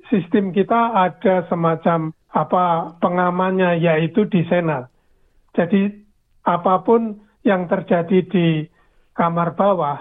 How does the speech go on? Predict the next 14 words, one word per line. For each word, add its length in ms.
House 240
of 180
Reps, 380
juga 480
akan 720
diuji 480
lagi 560
keahlian 840
bernegosiasi 1000
di 160
Senat. 320
Karena 320
Senat 400
di 80